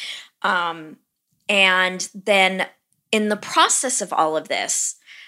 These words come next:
about two months in, two months after the murders occur, Eric Menendez goes into his psychologist and confesses. His psychologist, Doctor Jerome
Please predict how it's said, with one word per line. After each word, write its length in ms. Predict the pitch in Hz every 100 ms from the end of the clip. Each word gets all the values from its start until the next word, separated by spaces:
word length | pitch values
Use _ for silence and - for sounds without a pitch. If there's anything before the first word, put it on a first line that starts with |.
| _ _ -
about 340 | 208 220 202 - - _ _ _ _ _ -
two 520 | - - - 339 381
months 420 | 349 269 233 - -
in, 300 | 220 220 214 _ - 151 - -
two 160 | - 285
months 220 | 320 311
after 260 | 320 320
the 80 | 214
murders 420 | 196 180 180 175
occur, 500 | 160 - 214 170 - _ - - - _ _
Eric 540 | 233 240 302 359 359 -
Menendez 580 | - 226 190 175 175 175
goes 220 | - 190
into 320 | 202 202 208 190
his 720 | - 202 180 170 175 - -
psychologist 1000 | - - 202 240 269 277 - - - - - _ _ _ - - - _ -
and 480 | 202 196 190 185
confesses. 800 | - 220 202 226 220 - - -
His 140 | - 185
psychologist, 640 | - 202 - 240 190 175
Doctor 300 | 196 160 175
Jerome 580 | 170 170 170 165 170 170